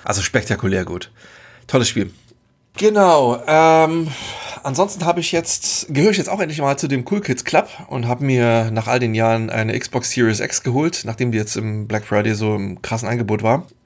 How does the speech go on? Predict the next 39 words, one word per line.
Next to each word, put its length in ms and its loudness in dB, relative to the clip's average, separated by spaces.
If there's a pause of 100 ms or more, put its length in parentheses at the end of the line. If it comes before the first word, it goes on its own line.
(280)
Und 1000 4 (160)
ja, 240 -2 (300)
meine 220 -6
Güte, 340 -6
<laughs> 20 -2
wie 160 0
konnte 220 -4
ich 60 -10
bis 100 -16
jetzt 140 -4
ohne 120 -8 (100)
existieren? 600 -2
Ich 120 -8
weiß 240 4
es 140 -6
nicht. 360 -4 (540)
Ähm, 420 4
jetzt 320 0
hole 160 4
ich 80 -2
natürlich 340 -2
all 120 2
die 80 -4
Spiele 260 -2
irgendwie 260 0
nach, 460 -2
ähm, 460 -6
die 100 -4
ich, 180 -10
die 100 -10
ich 60 -10
verpasst 340 -6
habe, 140 -2
die 100 -8
das 180 -2
System 300 -2
richtig 280 -4
gut 140 -10
ausnutzen. 500 -4